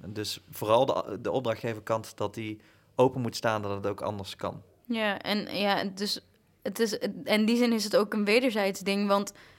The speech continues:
Speaker 2: wij zeggen ook echt vaak zat van, "Goh, oh, ik weet eigenlijk ook even niet hoe het nu, hoe we nu verder moeten. Ehm, laten we er even met elkaar over gaan zitten en over nadenken." Ik denk dat dat echt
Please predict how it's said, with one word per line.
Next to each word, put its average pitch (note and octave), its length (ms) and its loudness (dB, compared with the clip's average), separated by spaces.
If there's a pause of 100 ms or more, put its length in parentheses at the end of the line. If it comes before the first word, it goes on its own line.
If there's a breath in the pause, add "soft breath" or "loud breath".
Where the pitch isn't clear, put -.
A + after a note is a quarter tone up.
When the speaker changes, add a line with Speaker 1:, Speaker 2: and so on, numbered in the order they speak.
(200 loud breath)
Speaker 2:
wij G3+ 240 6
zeggen A3+ 280 2
ook C4+ 220 6
echt - 460 -6
vaak F#3+ 240 4
zat G3 220 0
van, F#3+ 300 -4 (120)
"Goh, - 460 2 (100)
oh, A3 200 4
ik G3+ 100 0
weet G3 200 0
eigenlijk A3+ 300 0
ook B3+ 120 4
even A3 260 2
niet G3 200 -2
hoe G3+ 120 0
het F#3+ 80 -2
nu, F#3+ 280 -2
hoe G3+ 180 -2
we G3 60 0
nu F#3+ 120 0
verder F#3+ 280 2
moeten. F3+ 520 0
Ehm, F#3+ 800 2
laten G3+ 420 2
we G#3 60 0
er G3+ 60 4
even G#3+ 140 -2
met G#3 140 0
elkaar G#3 300 6
over G3+ 140 -2
gaan G#3+ 180 0
zitten A3 300 0
en G3 60 4
over G3+ 160 0
nadenken." G3+ 440 4
Ik F#3+ 80 -4
denk G3 180 -2
dat G#3 140 -4
dat - 160 -4
echt G#3 180 -2